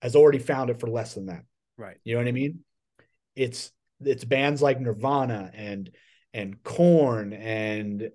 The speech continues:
Speaker 1: and, uh, White Zombie and, and Pearl Jam and things of the huge bands of that era. I'm just using certain bands, Marilyn Manson, another perfect example. Massive, massive, massive artists that did tours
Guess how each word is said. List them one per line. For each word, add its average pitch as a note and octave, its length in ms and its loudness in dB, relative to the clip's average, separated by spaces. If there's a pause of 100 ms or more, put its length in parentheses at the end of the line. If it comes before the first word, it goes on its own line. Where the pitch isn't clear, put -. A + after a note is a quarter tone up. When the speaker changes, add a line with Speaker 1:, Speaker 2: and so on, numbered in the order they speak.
Speaker 1:
and, G2 560 -6
uh, F#2+ 460 -2
White B2 460 0
Zombie B2+ 880 -4
and, F#2 380 -8 (640)
and G2 240 -10
Pearl D3+ 440 6
Jam A2 560 -4
and G2+ 160 -8
things G#3+ 260 6
of E3+ 140 2
the E3+ 160 -6
huge A#3+ 480 2
bands C#3+ 400 2
of A#2+ 100 -8
that A#2+ 240 -2
era. G#2 280 -6
I'm B2 100 -6
just B2 160 -4
using A2+ 400 -4 (400)
certain A#2+ 400 0
bands, A2 360 0
Marilyn A#2+ 420 0
Manson, C3+ 260 0
another A#2 160 -2
perfect A#2 260 -2
example. A#2 420 -8 (380)
Massive, D#3 840 0 (240)
massive, C#3 720 -4
massive A#2+ 420 -4
artists - 540 -4 (280)
that A#2 180 2
did A#2+ 200 -2
tours C#3 540 6